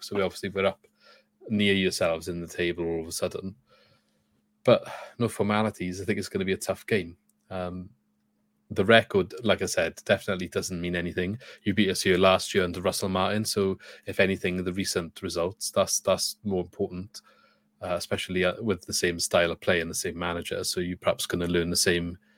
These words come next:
whatever, what worked for you last year is quite likely to work again, you know, 'cause we haven't really changed too much in terms of what we're trying to do. And it is kind of, like, the same game plan that beats us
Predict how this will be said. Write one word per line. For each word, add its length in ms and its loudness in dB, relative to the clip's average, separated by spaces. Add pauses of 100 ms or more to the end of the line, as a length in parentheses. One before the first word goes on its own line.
(800)
whatever, 400 8
what 300 8
worked 240 6
for 100 -4
you 80 2
last 400 2
year 160 -4
is 140 -8
quite 200 0
likely 300 -4
to 120 -10
work 240 -4
again, 340 0
you 80 -8
know, 200 -8
'cause 220 -10
we 200 -2 (220)
haven't 260 -2
really 140 -6
changed 460 -4
too 100 -4
much 260 -6
in 60 -8
terms 200 -4
of 60 -8
what 100 -2
we're 60 -10
trying 200 -2
to 60 0
do. 280 2 (540)
And 260 4
it 100 10
is 300 6
kind 300 4
of, 120 0
like, 200 2
the 80 -6
same 240 2
game 300 2
plan 220 0
that 100 -10
beats 280 -2
us 340 -2